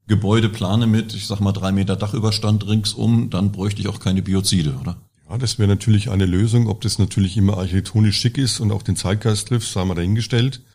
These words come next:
Speaker 2: Wenn man zum Beispiel im Alpenraum sich umschaut und, äh, alte Gebäude anschaut, dann sieht man vielleicht keine drei Meter, aber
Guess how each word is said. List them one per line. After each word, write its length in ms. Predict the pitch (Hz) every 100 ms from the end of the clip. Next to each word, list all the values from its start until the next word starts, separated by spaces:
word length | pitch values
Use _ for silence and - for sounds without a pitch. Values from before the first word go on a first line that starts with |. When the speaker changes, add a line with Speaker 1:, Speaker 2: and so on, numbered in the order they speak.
| _
Speaker 2:
Wenn 220 | 82 95
man 140 | 98 98
zum 140 | -
Beispiel 260 | 90 - 95
im 80 | 95
Alpenraum 440 | 95 101 104 117
sich 160 | 107 120
umschaut 580 | 110 110 107 104 104
und, 380 | 110 98 92 -
äh, 40 | 95
alte 400 | 90 90 92 90
Gebäude 360 | 87 80 90
anschaut, 280 | 113 104 107
dann 80 | 95
sieht 220 | - 107
man 120 | 101
vielleicht 320 | 90 87 78 -
keine 200 | 78 76
drei 200 | 76 104
Meter, 460 | 120 117 117 110
aber 280 | 82 82 78